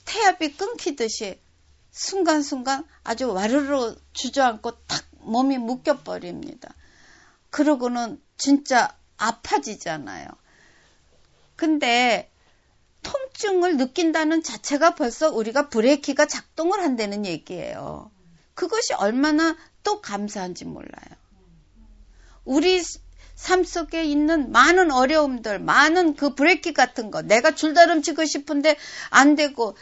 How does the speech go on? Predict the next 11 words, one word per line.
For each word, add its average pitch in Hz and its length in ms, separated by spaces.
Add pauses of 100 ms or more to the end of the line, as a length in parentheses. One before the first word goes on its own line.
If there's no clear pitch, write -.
(360)
어디 320 320
그 381 160
가고 262 400
싶은데 311 920 (760)
우리를 311 420
발을 285 360
꼭꼭 415 400
묶고 302 260
있는 330 240
그런 330 340
것들이 294 760